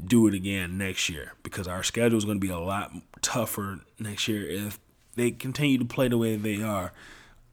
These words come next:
schedule is gonna be a lot tougher. And I,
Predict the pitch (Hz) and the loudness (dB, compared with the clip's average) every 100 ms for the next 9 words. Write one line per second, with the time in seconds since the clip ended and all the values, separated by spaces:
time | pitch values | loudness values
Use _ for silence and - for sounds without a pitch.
0 | _ - - 123 117 110 107 107 104 90 | _ -2 2 4 4 4 2 2 0 0
1 | 98 101 - - 110 - 107 104 - - | -4 -6 -4 -4 -4 -6 -8 -8 -18 -20
2 | - - - - - 95 98 98 95 95 | -20 -20 -20 -20 -10 -6 -4 -4 -4 -6
3 | - _ 104 | -10 _ -8